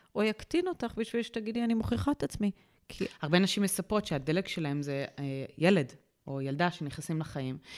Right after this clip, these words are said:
Speaker 2: ופתאום, אה, את, אה, the best ver-, version of you, ואת רוצה להיות הכי טובה, והכי מצליחה, והכי הכל, כי את פתאום מודל למישהו. אני רואה את זה, יש ילדה בבית, חצי מהשבוע, הבת של הבן זוג שלי, של יובל, וכש-, אה,
Speaker 1: בת
Speaker 2: ליד
Speaker 1: כמה היא?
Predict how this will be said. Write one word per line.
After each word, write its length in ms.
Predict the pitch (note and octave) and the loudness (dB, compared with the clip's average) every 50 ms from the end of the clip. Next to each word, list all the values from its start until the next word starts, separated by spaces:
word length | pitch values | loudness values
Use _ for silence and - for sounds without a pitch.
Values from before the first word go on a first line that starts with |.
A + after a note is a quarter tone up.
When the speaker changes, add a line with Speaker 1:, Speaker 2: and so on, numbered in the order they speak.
| - - - - - D3 | -16 -16 -18 -18 -12 -12
Speaker 2:
ופתאום, 500 | C#3 - - C#3+ - - C#3+ C#3 D3 C#3+ - - - | -12 -10 -10 -12 -4 -2 -2 -2 -2 -4 -6 -6 -6
אה, 280 | C#3 C#3 C3+ C#3 A#2+ - | -4 -4 -2 -4 -4 -6
את, 220 | - _ _ - - | -10 _ _ -8 -6
אה, 100 | C#3+ C#3+ C#3 C#3 | -6 -6 -4 -4
the 40 | C#3 | -2
best 360 | C3+ D#3+ D#3 D#3 - - - | 0 2 0 0 -2 -8 -4
ver-, 280 | E3+ D#3+ D#3+ D#3+ - D#3+ | 0 0 0 0 0 -4
version 580 | D3 D#3+ E3+ F3 E3+ E3 F3 E3+ E3 D#3 C#3 | 0 2 4 4 4 4 4 4 2 2 0
of 40 | C#3 | 0
you, 360 | D3 D3+ C#3 C3+ C3+ D3+ - - - - - - - | 0 0 0 0 0 -2 -6 -12 -20 -20 -20 -12 -10
ואת 120 | D3 - - | -10 -8 -8
רוצה 260 | C#3+ - - F#3+ F3 | -8 -2 2 4 4
להיות 240 | E3+ E3 D3+ D3 - | 6 4 2 0 -4
הכי 180 | - - D3+ | -8 -8 -8
טובה, 260 | - - C#3 C3+ C3+ C3 | -4 -4 -2 -2 0 -2
והכי 240 | C3+ C3 - - F3 | -2 -4 -2 -2 0
מצליחה, 400 | E3 D#3+ D#3 - - D3+ - D3 C3+ | 0 0 -2 -4 -10 -8 -6 -4 -4
והכי 260 | C#3 C3 - - E3+ | -4 -4 -2 0 -2
הכל, 260 | D3+ D#3 - - C3+ B2+ | -2 -2 -2 -6 -6 -6
כי 100 | - C#3+ | -6 -8
את 40 | C3+ - | -10 -10
פתאום 280 | - - D3 D3 D3+ D3+ - | -6 -6 -4 -4 -4 -4 -4
מודל 540 | - D#3+ D#3 D#3 D#3 D#3 C#3+ C#3 E3 D#3+ D#3 | -2 -2 0 2 2 0 2 6 6 6 6
למישהו. 520 | D#3 D3 C#3+ C3+ B2+ C3 - - C3+ C3+ F3+ - - - - - - - - | 6 4 4 2 0 -2 -2 -4 -6 -6 -6 -8 -12 -16 -16 -16 -16 -6 -2
אני 100 | D3+ D3 | 0 2
רואה 160 | C#3+ D#3 D#3+ | 4 4 4
את 60 | E3 | 4
זה, 80 | D#3+ E3 | 4 4
יש 260 | D3+ D3+ - - - | 2 2 2 0 2
ילדה 220 | D#3 C#3+ C#3 D#3 D#3 | 2 2 4 4 2
בבית, 500 | D#3+ D#3+ D3+ D#3+ D3 B2+ F2 - - - | 2 2 2 2 0 0 -2 -4 -10 -12
חצי 320 | - - - - E3 D#3 | -14 -14 -10 -6 -4 -2
מהשבוע, 720 | D3+ D3+ D3 C#3 G2 - - - E3 D#3 D#3+ D#3+ C3+ A2 B2+ - - | -2 -2 -2 -2 -4 -6 -4 -2 -2 -2 0 -2 -2 -4 -6 -10 -10
הבת 280 | - D3 C#3+ D3 - | -6 -4 -4 -6 -6
של 180 | - E3+ D3+ C#3+ C#3+ C3+ | -4 -4 -4 -4 -4 -4
הבן 320 | C3+ C3+ C3 C3+ D3 D3+ | -6 -6 -6 -2 -2 -2
זוג 180 | D3 D#3+ D3+ - | -2 -2 -4 -4
שלי, 220 | - D3+ B2+ C3+ | -4 -6 -6 -6
של 180 | C3 - D3 C#3+ | -6 -6 -4 -4
יובל, 340 | C#3+ C3+ C3 B2 A#2 C3+ D#3 - - - - G#3+ G3+ C#3+ - - - - | -4 -4 -4 -6 -6 -8 -10 -12 -14 -18 -16 -14 -14 -14 -16 -14 -6 -6
וכש-, 220 | D3 - - - | -4 -4 0 2
אה, 440 | E3 C#3+ C#3+ C3+ - - D3 D3 D3 | 2 4 4 2 0 0 2 4 6
Speaker 1:
בת 80 | F#3 D#3+ | 6 6
Speaker 2:
ליד 100 | D#3 D#3 | 8 8
Speaker 1:
כמה 180 | F#3 F#3 F#3 | 8 8 8
היא? 180 | F#3 F3 F#3 G3 | 8 6 4 2